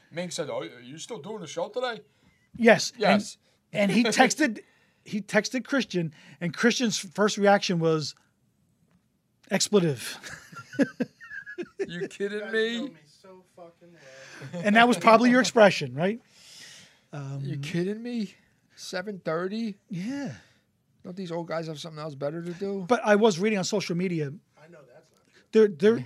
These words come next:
Speaker 2: a lot of the people I was reading, a lot of the ladies that they do the makeup. Listen, men do makeup too. A lot of them, they have their, they do their own makeup because it's expensive to hire.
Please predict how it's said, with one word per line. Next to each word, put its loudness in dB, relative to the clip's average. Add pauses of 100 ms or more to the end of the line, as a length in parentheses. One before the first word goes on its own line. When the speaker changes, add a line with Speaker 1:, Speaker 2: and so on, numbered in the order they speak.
(260)
Speaker 2:
a 0
lot 8
of 0
the 2
people 0
I -4
was -2
reading, 0
a -8
lot 2
of 0
the 0
ladies 0
that -6 (280)
they -2
do 0
the 0
makeup. -4 (220)
Listen, -8
men 4
do 0
makeup -4
too. -8 (580)
A -16
lot 2
of 0
them, 0 (300)
they 0
have 0
their, -2
they -2
do -4
their -2
own -2
makeup -6
because -6
it's -12
expensive -6
to -8
hire. -2